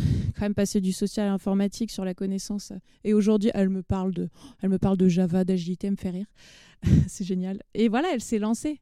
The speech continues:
Elle s'est lancée, elle a osé. En faisant tout ce travail sur son imposteur. Parce que vraiment, il, tro-, il y a trois ans, elle se sentait mais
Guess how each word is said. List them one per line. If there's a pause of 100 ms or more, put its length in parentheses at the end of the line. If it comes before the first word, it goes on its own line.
Elle
s'est
lancée,
elle
a
osé. (2250)
En
faisant
tout
ce
travail
sur
son
imposteur. (400)
Parce
que (160)
vraiment, (300)
il,
tro-,
il
y
a
trois
ans,
elle
se
sentait
mais